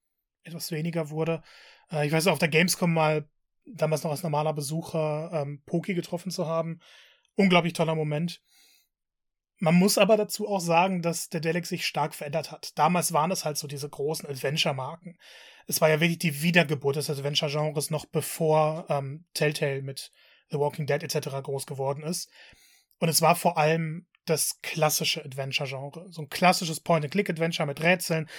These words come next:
Auch einige Rätsel, die man völlig unlogisch <laughs> findet, über die man sich aufregt. Ähm, der Delic hat, war aber immer sehr weit gefächert. Äh, wenn ich jetzt gerade noch mal so ein bisschen durch die Spieleliste gehe,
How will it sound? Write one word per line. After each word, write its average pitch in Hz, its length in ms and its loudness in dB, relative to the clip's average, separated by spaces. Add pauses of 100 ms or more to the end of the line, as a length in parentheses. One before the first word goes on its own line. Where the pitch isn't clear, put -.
(140)
Auch 160 120 -6
einige 165 300 2
Rätsel, 165 300 2
die 151 80 -2
man 147 160 -2
völlig 156 440 -4
unlogisch 160 480 0
<laughs> - 100 -2
findet, 156 360 -2
über 160 100 -6
die 151 120 -6
man 156 100 -2
sich 160 180 -10
aufregt. 156 540 -4 (600)
Ähm, 151 420 -4
der 170 80 0
Delic 202 400 6
hat, 196 240 -2
war 180 280 4
aber 208 200 4
immer 196 240 0
sehr 175 320 -2
weit 170 240 0
gefächert. - 720 -6
Äh, 160 60 -4 (120)
wenn 147 100 -6
ich 151 60 -4
jetzt 170 140 -6
gerade 175 180 4
noch 180 80 0
mal 175 140 2
so 170 80 -4
ein 170 80 -2
bisschen 165 280 -2
durch 165 220 -6
die 156 360 -10
Spieleliste 160 600 -4
gehe, 147 320 -12